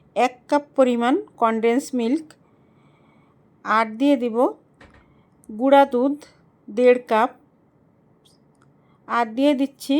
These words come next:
কর্নফ্লাওয়ার এখানে দুই টেবিল চামচ। এখন একটা হ্যান্ড উইস্ক দিয়ে গুঁড়া দুধ, কর্নফ্লাওয়ার সম্পূর্ণ মিশ্রণটাকে ভালো করে মিশিয়ে নিতে হবে।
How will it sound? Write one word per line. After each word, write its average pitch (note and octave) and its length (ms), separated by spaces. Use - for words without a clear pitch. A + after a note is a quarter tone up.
কর্নফ্লাওয়ার C#4 680
এখানে A#3 400
দুই C4 240
টেবিল A3+ 360
চামচ। A3+ 400
এখন A#3+ 320
একটা A3+ 340
হ্যান্ড A3 340
উইস্ক C#4 280
দিয়ে B3+ 220
গুঁড়া B3+ 340
দুধ, A#3 260
কর্নফ্লাওয়ার A#3 720
সম্পূর্ণ C4 540
মিশ্রণটাকে B3+ 840
ভালো A3+ 340
করে B3 280
মিশিয়ে A#3+ 420
নিতে C4+ 300
হবে। A#3+ 340